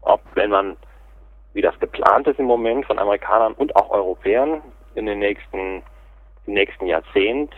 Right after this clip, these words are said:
wieder zurück zum Mond fliegt, ob dann nicht die, äh, Roboter oder Astronauten, wer immer dort fliegt, nicht ein paar von unseren Antennen mitnehmen können,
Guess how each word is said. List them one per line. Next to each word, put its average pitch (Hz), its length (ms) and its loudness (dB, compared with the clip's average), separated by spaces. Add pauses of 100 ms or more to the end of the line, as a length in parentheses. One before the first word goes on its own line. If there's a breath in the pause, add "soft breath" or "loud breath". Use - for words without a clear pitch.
wieder 101 260 0
zurück - 260 -6 (120)
zum 87 100 -6
Mond 98 320 -4
fliegt, 127 340 -4 (760 soft breath)
ob - 160 4
dann 113 240 4
nicht - 280 -6
die, 95 260 -2
äh, 78 160 0 (180)
Roboter 170 500 6
oder 98 200 2
Astronauten, 110 600 2
wer 95 100 0
immer 120 220 0
dort 92 200 -2
fliegt, - 440 -4
nicht - 160 -4
ein - 80 -4
paar 110 220 4
von - 140 -8
unseren 98 180 0
Antennen 92 340 -4
mitnehmen 117 460 -4
können, 135 340 -2